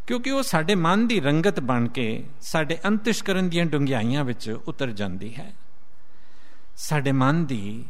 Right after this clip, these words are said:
ਸਮੁੱਚੀ ਰੰਗਤ, ਸਾਡੇ ਮਨ ਦੀ ਸਮੁੱਚੀ ਰੰਗਤ ਅਨੁਸਾਰ ਹੀ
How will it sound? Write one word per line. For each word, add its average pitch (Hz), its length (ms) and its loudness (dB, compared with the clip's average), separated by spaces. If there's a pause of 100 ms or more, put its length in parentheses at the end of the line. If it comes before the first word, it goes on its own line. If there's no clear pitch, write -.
(140)
ਸਮੁੱਚੀ 208 720 0
ਰੰਗਤ, 107 400 -2 (1400)
ਸਾਡੇ 123 400 0
ਮਨ 143 340 4
ਦੀ 120 260 0
ਸਮੁੱਚੀ 220 680 0
ਰੰਗਤ 123 560 0
ਅਨੁਸਾਰ 120 520 0
ਹੀ 110 380 -4